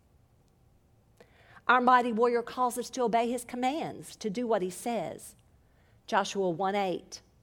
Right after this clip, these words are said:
"This book of the law shall not depart from your mouth,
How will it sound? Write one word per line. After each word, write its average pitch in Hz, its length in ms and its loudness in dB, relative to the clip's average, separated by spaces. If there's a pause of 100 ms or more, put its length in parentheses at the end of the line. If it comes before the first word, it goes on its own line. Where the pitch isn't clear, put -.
(500)
"This 226 200 -6
book 262 200 0
of 240 100 -2
the 233 100 4
law 240 420 2 (760)
shall - 240 -8
not 196 180 -2
depart 208 340 -6
from 180 160 -12
your 175 120 -8
mouth, 170 480 -12